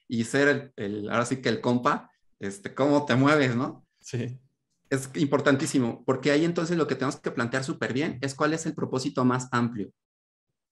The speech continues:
Speaker 1: Y el propósito más amplio, eh, es el que busca el bien común, ¿no? Es, aquí estamos hablando de moral y ética. Y entonces el punto aquí es que como director general, el propósito más amplio es el bien de la organización, porque si la organización está bien,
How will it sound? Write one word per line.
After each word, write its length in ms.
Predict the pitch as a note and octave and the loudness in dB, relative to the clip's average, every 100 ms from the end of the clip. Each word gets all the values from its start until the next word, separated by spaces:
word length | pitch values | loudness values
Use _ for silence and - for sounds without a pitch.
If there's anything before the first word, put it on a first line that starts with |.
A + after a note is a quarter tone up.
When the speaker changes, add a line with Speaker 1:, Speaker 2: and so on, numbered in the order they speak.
| _ _ _ _ _ _ _ _ _ _ - | _ _ _ _ _ _ _ _ _ _ 0
Speaker 1:
Y 80 | |
el 100 | B2 | 0
propósito 480 | B2 C3+ D#3+ - F3 | 2 0 0 -2 0
más 220 | D#3+ D#3+ | 0 0
amplio, 540 | E3 D#3 C#3+ D#3 C#4 - _ _ _ _ - | 0 0 -2 -2 -4 -12 _ _ _ _ -10
eh, 220 | A#2+ A#2 B2 | -6 -6 -4
es 140 | B2 | -2
el 60 | C#3 | 0
que 100 | B2 | 2
busca 260 | A#2+ - | 0 2
el 100 | A#2 | 2
bien 200 | A#2 B2 | 4 4
común, 460 | A#2+ B2 C#3 C#3+ C#3 _ _ | 6 6 6 6 0 _ _
¿no? 220 | - G#2 C3+ | -10 -8 -8
Es, 160 | B2+ | -6
aquí 140 | B2+ C#3+ | -4 0
estamos 240 | D3+ D3 | 2 2
hablando 240 | B2+ C3+ | 4 6
de 80 | C#3 | 6
moral 260 | G#2+ A#2+ A#2+ | 4 2 4
y 60 | |
ética. 320 | B2+ B2+ - - - _ _ _ _ _ _ _ _ _ | 2 0 -8 -10 -18 _ _ _ _ _ _ _ _ _
Y 60 | - | -4
entonces 420 | B2 C#3+ D3+ D3+ - | 0 2 2 -2 -4
el 160 | B2 | -2
punto 200 | C3+ C#3 | 0 0
aquí 220 | C#3+ C#3 | 0 0
es 80 | C#3 | 0
que 160 | C#3 - | -2 -8
como 220 | A2 G#2+ | -6 -4
director 360 | G#2 G#2+ - B2+ | -2 -4 -4 -2
general, 540 | C#3+ C#3 C3 C3 - _ _ _ _ _ _ _ - | 0 2 2 -2 -6 _ _ _ _ _ _ _ -16
el 80 | B2 | -6
propósito 480 | A2+ C3 C3+ C#3 | -2 0 0 4
más 180 | C#3+ C3 | 4 4
amplio 400 | D3+ C#3 C#3 D3+ - | 2 0 0 -4 -6
es 380 | A#2 A#2 - - | -8 -8 -14 -4
el 160 | A2 | -2
bien 180 | A2+ B2 | 4 6
de 80 | A#2+ | 6
la 120 | G#2+ | 6
organización, 680 | G2 G#2 G#2+ G#2+ G2+ D#3+ E3 | 2 0 -2 -4 -2 -2 -2
porque 240 | A2+ - | -6 -10
si 100 | - | -8
la 100 | G#2 | -4
organización 420 | G#2 G#2+ G#2 B2 C#3+ | -2 -2 -2 0 0
está 180 | C#3 | 2
bien, 320 | D#3+ C#3+ - | 2 2 -2